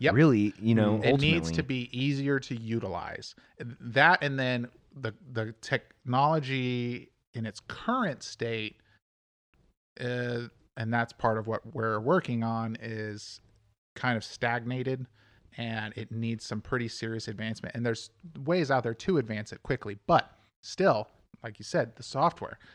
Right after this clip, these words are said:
Speaker 1: People need to be able to just say, "I just want this."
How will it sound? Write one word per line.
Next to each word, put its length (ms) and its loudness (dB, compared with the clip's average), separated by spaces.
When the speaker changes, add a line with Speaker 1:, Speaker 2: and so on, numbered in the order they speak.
Speaker 1:
People 240 0
need 180 0
to 60 -8
be 120 2
able 220 2
to 160 -6
just 420 -2
say, 380 -2
"I 100 -4
just 200 -8
want 180 -2
this." 580 -8